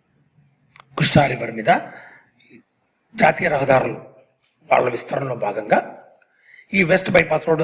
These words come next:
అది అమరావతి మీద పోతా ఉంది. It's a beautiful connection to Vizag, it is beautiful connection to, uh, Vijayawada, it is a,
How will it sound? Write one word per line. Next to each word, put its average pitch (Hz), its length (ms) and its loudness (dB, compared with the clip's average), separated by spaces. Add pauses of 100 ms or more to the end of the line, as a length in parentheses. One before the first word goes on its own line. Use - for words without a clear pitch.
అది 175 160 0
అమరావతి 190 480 0 (260)
మీద 190 120 0 (140)
పోతా 185 160 -4
ఉంది. 165 220 -8 (600)
It's 151 180 -2
a - 40 0 (140)
beautiful 185 460 0
connection 170 340 0 (420)
to 175 80 -6 (160)
Vizag, 160 540 2
it 143 120 -12
is 143 120 -10
beautiful 147 340 -6
connection 135 320 -6
to, 165 80 2 (680)
uh, 113 1080 2 (100)
Vijayawada, 151 440 4 (180)
it 127 100 -4
is 139 140 0
a, 120 40 8